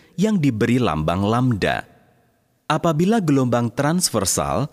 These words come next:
maka panjang gelombangnya adalah satu lembah, satu bukit. Sedangkan pada gelombang longitudinal terdiri dari satu renggangan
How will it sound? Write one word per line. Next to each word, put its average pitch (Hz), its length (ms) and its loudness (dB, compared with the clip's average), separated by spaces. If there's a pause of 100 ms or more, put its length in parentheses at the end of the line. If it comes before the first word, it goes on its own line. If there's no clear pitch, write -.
(240)
maka 76 320 -2
panjang 113 640 0
gelombangnya 104 760 0 (200)
adalah 131 440 0
satu - 600 -2
lembah, 87 560 0
satu 143 480 -2
bukit. 135 400 -2 (880)
Sedangkan 82 720 -2 (320)
pada 82 240 -2
gelombang 131 640 0
longitudinal 139 960 0 (320)
terdiri 160 480 0
dari 98 320 0
satu 135 560 -2
renggangan 85 720 -2